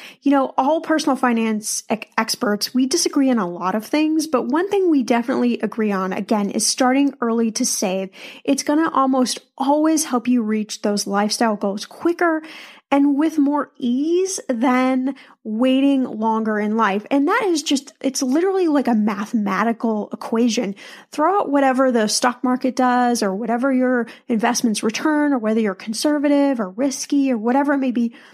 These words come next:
It really is just a time. It's just a mathematical <laughs> equation that makes this make sense. So when we talk about crockpotting your savings, I know, which is kind of crazy, right?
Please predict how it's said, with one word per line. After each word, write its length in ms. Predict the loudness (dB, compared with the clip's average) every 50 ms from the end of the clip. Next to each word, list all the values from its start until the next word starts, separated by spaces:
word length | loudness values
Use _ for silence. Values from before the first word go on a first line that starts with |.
| -20 -20 -20 -20 _ _ _ -2 -2
It 80 | 0
really 540 | 0 2 2 4 4 4 4 2 2 2 2
is 160 | 2 2 2
just 260 | 0 -2 -4 -4 -4
a 60 | -6 -6
time. 520 | -6 -8 -10 -6 -2 0 2 2 2 0
It's 160 | 0 -2 -4
just 160 | -6 -4 -2
a 80 | 0 0
mathematical 1120 | 2 0 0 0 0 0 0 0 -2 -2 -2 -2 0 2 2 2 2 2 0 0 -2 -2 -2
<laughs> 20 |
equation 800 | -2 -4 -4 0 2 2 4 4 2 2 0 0 0 0 -2 -6 -8 -14 -20 -20 -20 -20 -8 _
that 180 | -2 0 2 2
makes 360 | 4 4 4 2 0 -2 -4
this 220 | -2 -2 -2 0
make 200 | 0 -2 -2 -2
sense. 360 | -2 -2 0 0 0 0 2 2
So 280 | 2 2 2 0 -2 -6 -16 -20 -20 -18 -18 -18 -18 -20 -20 -20 _ _
when 140 | -2 0 2
we 160 | 2 2 0
talk 440 | -2 -6 -10 -10 -6 -6 -4 -2 -2
about 260 | 0 0 0 0 -2
crockpotting 920 | -4 -8 -4 0 0 0 0 -2 -6 -2 -2 0 2 2 2 0 0 0
your 340 | 0 -2 -2 -4 -6 -8 -6
savings, 760 | -4 -4 0 0 2 2 0 0 -2 -4 -4 -4 -4 -4 -6 -4 0
I 100 | 2 2
know, 180 | 4 4 2 2
which 220 | 0 -2 -2 -2
is 80 | -2 -2
kind 160 | 0 -2 -2
of 40 | 0
crazy, 360 | 0 0 0 0 0 -2 0
right? 280 | 0 0 0 0 -2